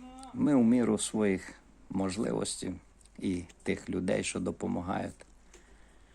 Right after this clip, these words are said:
можливо, не так часто, але стараємося, бо вони, вони пам'ятають.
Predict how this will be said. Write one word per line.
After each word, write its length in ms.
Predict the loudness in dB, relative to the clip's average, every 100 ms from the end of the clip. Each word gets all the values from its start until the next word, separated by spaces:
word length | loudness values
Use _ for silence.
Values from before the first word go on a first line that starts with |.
| -20 -20 -16 -12
можливо, 380 | -6 -4 0
не 140 | 0 0
так 220 | -2 -6
часто, 520 | 0 2 2 0 -4 -4
але 320 | -4 -4 -4 -8 -12
стараємося, 720 | -18 -10 -6 -4 -4 -4 -6 -8
бо 140 | -8
вони, 320 | -6 -4 -4 -8 -18 -20 -14 -6
вони 260 | -2 -2
пам'ятають. 680 | 0 0 0 0 2 2